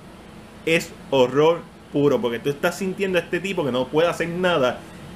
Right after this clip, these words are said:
y esta tipa lo tiene totalmente, es una fucking psycho y quiere que escriba su no-, la novela y no está de acuerdo con lo que escribió. Yo amo Misery. Misery, un peliculón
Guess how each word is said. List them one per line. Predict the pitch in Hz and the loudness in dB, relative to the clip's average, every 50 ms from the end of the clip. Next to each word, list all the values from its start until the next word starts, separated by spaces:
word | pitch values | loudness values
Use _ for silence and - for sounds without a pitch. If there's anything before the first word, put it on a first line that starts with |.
| - - - - - - - - | -18 -18 -18 -18 -18 -10 -4 -4
y | 123 | -4
esta | - - 151 151 | -2 -2 -4 -4
tipa | 151 160 170 185 185 | -4 -2 2 4 6
lo | 180 - - | 6 6 4
tiene | 139 139 147 170 175 165 | 4 0 0 0 0 0
totalmente, | 160 147 131 110 - 127 139 156 160 165 170 175 - 151 131 | 0 -2 -2 0 0 -2 0 0 0 0 0 0 0 0 -2
es | 139 | 0
una | 147 175 175 | 0 -2 -4
fucking | - - - - 151 156 190 196 185 | -6 -4 -2 0 0 0 0 -4 -4
psycho | 160 - 202 190 180 156 143 - - 127 127 - - - - - - - - - - - - | -2 0 2 2 2 2 -2 -4 -2 -2 -2 -2 -4 -12 -20 -20 -20 -20 -20 -20 -12 -4 0
y | 143 143 135 | 0 0 2
quiere | - 143 143 156 160 | 2 2 2 2 2
que | 170 | 0
escriba | 170 - 180 190 190 185 185 | -2 -2 -2 0 2 2 2
su | - - 170 160 | 0 -2 0 2
no-, | 160 156 160 - | 4 4 4 4
la | 143 156 156 | 4 2 2
novela | 151 151 147 156 175 170 160 139 120 117 - - - - - | 2 0 0 0 2 2 2 2 2 0 -2 -8 -12 -8 -4
y | 135 143 | -2 -2
no | 139 135 | -2 -2
está | 139 - 175 175 | 0 2 2 2
de | 170 | 4
acuerdo | 165 185 185 185 185 | 4 2 2 2 2
con | 175 175 170 | 4 4 4
lo | 165 160 | 4 4
que | 160 160 | 2 0
escribió. | 151 - - 185 185 185 185 160 135 107 - - - - - - - - - - - - - - - - - - 135 | -6 -4 -2 0 2 2 4 2 2 0 -2 -8 -18 -20 -20 -20 -18 -18 -18 -18 -18 -18 -18 -18 -18 -18 -14 -6 -2
Yo | 131 139 135 135 - | 0 0 0 0 0
amo | 139 131 135 131 131 123 117 - - - | 0 0 2 2 2 2 0 -2 -6 -4
Misery. | 123 127 123 117 - 123 110 110 110 110 | 0 0 0 2 2 2 0 0 0 -2
Misery, | 113 113 113 127 127 123 131 135 | -4 -4 -2 -2 0 0 0 -2
un | 123 131 | -2 -2
peliculón | - 131 131 131 127 131 131 139 147 147 147 | 0 2 2 2 2 0 2 2 2 0 -2